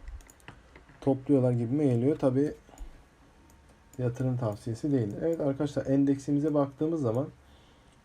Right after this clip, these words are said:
bakın arkadaşlar, bir yükseliş trendi var gibi. Bunun sebebi de aslında bilançolardan kaynaklanıyor. Bu aralar firmalar bilançolarını açıklıyor.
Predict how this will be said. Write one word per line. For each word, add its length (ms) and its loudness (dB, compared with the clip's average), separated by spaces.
bakın 260 0
arkadaşlar, 440 -2
bir 60 0
yükseliş 580 0
trendi 540 0
var 260 4
gibi. 300 -2
Bunun 300 2
sebebi 460 2
de 60 2
aslında 360 0
bilançolardan 680 2
kaynaklanıyor. 720 -2
Bu 140 6
aralar 280 4
firmalar 500 0
bilançolarını 560 2
açıklıyor. 500 0